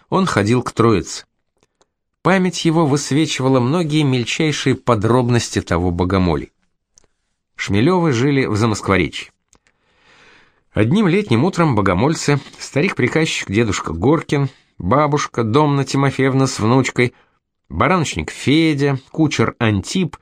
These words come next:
и восьмилетний Ваня выехали из дома.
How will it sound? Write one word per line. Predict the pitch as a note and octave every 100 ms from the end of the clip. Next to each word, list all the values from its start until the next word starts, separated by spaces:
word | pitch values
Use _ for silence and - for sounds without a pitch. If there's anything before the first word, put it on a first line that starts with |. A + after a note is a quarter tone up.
| _ _ -
и | C3
восьмилетний | A#2+ - G#2+ G#2 F#2+ - D#2+
Ваня | D#2 G#2+ D#3+ D#3 C#3+ - _ _
выехали | F2 E2+ G2 A#2 G#2 G2 G2
из | G2 F2+
дома. | F#2+ D#2